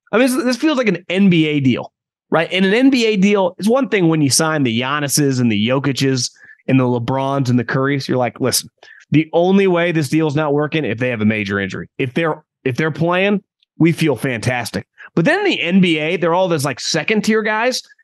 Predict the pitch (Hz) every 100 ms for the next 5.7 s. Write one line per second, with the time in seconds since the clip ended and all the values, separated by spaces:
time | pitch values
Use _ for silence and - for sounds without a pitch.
0 | _ 160 190 190 196 - 196 208 208 -
1 | 175 170 165 180 190 185 185 180 170 170
2 | 180 147 147 135 - _ _ _ - 202
3 | 269 254 143 156 180 180 156 165 156 151
4 | 165 165 131 131 139 151 147 131 135 175
5 | - - 180 247 147 143